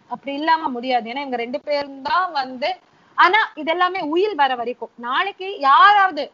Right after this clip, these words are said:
என்கிட்ட உயில் இருக்கு, அந்த உயில் வந்து ஜெயலலிதா அவர்கள் கைப்பட எழுதியதுன்னு நிரூபணம் ஆயிருச்சுன்னா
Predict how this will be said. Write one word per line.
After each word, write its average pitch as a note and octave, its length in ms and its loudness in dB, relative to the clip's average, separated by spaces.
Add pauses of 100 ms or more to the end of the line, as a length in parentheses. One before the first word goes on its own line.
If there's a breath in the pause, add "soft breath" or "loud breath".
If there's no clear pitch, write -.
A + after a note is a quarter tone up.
என்கிட்ட D4+ 300 -8
உயில் D#4+ 320 -4
இருக்கு, B3 460 -4 (280)
அந்த C4+ 240 0
உயில் F4 380 0
வந்து D#4+ 220 0
ஜெயலலிதா D#4+ 760 -2 (180)
அவர்கள் C#4+ 420 -2
கைப்பட E4 540 -2
எழுதியதுன்னு D4+ 640 -4
நிரூபணம் F4 560 0
ஆயிருச்சுன்னா A3+ 520 -8